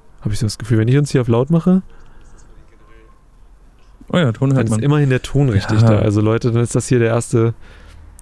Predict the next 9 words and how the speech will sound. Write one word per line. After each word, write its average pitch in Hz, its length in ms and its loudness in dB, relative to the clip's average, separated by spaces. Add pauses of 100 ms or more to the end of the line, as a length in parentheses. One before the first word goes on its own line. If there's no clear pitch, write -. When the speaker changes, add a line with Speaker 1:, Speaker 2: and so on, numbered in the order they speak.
(180)
Speaker 2:
Ist 113 180 -4
Speaker 1:
drei 117 140 0
F 120 140 -6
P 127 100 -4
S - 400 -6 (1000)
Video-Audio-Podcast, 113 1160 0
kein 104 180 -8
Plan. 107 340 -6 (800)
Speaker 2:
Ähm, 117 240 0